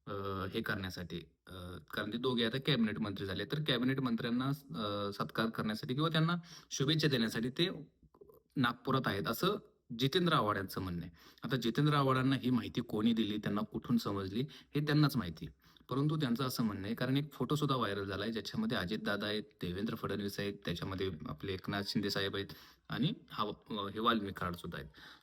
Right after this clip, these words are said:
So त्याच्यामुळे या सगळ्यांनी मिळून एक फोटो काढलेला आहे आणि त्या फोटोवरूनही असा कयास लावला जातोय की वाल्मिक कराड हा सध्या नागपूर, नागपूरमध्येच आहेत.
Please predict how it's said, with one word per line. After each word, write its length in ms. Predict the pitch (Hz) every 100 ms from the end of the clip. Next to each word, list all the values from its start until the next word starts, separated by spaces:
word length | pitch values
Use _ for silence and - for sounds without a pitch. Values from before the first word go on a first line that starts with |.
| -
So 80 | 175
त्याच्यामुळे 360 | 160 170 175
या 60 | 175
सगळ्यांनी 460 | 156 135 151 160
मिळून 340 | 160 143 151 151 - -
एक 300 | 120 117 -
फोटो 200 | 113 135
काढलेला 260 | 104 101 101
आहे 60 |
आणि 120 | 127
त्या 80 | 160 151
फोटोवरूनही 520 | 131 147 151 160 170
असा 200 | 151 147
कयास 300 | - 107 113
लावला 220 | 107 101
जातोय 300 | 98 98 113
की 260 | 120 - - - - - -
वाल्मिक 340 | 104 113 151
कराड 240 | 151 110 117
हा 80 |
सध्या 280 | 139 123 123
नागपूर, 380 | 131 113 - 131 147
नागपूरमध्येच 720 | 120 110 - 131 127 131 -
आहेत. 180 | 90